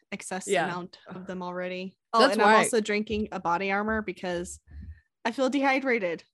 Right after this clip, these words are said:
Speaker 2: I'm trying to continuously drink water because I do end up having to work. I did <laughs> end up having to work tomorrow.
Speaker 1: Oh,
Speaker 2: And usually
Speaker 1: no.
Speaker 2: I have the day off, um, <laughs> when we do this podcast.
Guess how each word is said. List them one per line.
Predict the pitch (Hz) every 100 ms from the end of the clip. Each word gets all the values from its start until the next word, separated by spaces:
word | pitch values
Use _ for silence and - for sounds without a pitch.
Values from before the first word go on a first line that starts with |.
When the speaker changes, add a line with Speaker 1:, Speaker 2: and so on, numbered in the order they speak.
| -
Speaker 2:
I'm | 202
trying | 240 240 254
to | 247 180
continuously | - 190 170 - 175 165 165 - 151
drink | 151 147
water | 139 143 143
because | 143 143 151
I | 151 143 - _ -
do | 165 151 143 -
end | 147 147
up | -
having | 143 139 143
to | -
work. | 139 - - _
I | 170
did | 160 180 175
<laughs> |
end | 202 240 233
up | 196
having | - 233 - 220 180
to | 175
work | 147 143 -
tomorrow. | 147 - 202 226
Speaker 1:
Oh, | 214 240 - - - - - -
Speaker 2:
And | 403 415
usually | 415 359 294
Speaker 1:
no. | -
Speaker 2:
I | 185 190 -
have | 226 214 208 208
the | 196
day | 226 190 180
off, | 147 156 180 - _ - - -
um, | 160 151 147 160 151 _
<laughs> | _ -
when | 226 - -
we | 277 226 190 175 _ _ _ _ -
do | 170 175
this | 160
podcast. | - 240 247 147 139